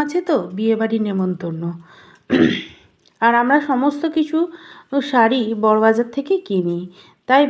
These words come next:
ভাবলাম তিনটে ডিম দিয়ে দিলে সকালে আর রান্নার ঝামেলা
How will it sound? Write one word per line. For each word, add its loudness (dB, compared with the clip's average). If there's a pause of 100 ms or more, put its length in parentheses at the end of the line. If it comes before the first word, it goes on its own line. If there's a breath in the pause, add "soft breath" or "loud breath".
ভাবলাম 4 (180)
তিনটে -4 (100)
ডিম 2
দিয়ে 6
দিলে 4 (540 loud breath)
সকালে 4 (500 loud breath)
আর 4
রান্নার 2
ঝামেলা 2